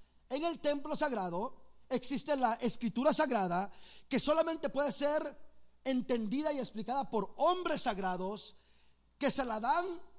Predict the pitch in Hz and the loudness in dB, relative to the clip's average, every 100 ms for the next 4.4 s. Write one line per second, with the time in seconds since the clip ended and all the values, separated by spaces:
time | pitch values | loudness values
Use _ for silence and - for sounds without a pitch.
0 | - 247 262 240 226 240 254 - 226 233 | -4 0 0 -2 -2 -2 -2 -2 -2 -2
1 | 302 294 262 - 233 214 - 277 269 202 | -4 -6 -10 -10 -10 -10 -10 -10 -8 -10
2 | 196 190 - _ - - 262 233 226 339 | -12 -16 -20 _ -18 -6 -4 -2 4 4
3 | 359 262 233 214 - - 240 214 175 196 | 4 -2 -4 -6 -14 -8 -4 -4 -4 -4
4 | 165 - 320 | -2 0 2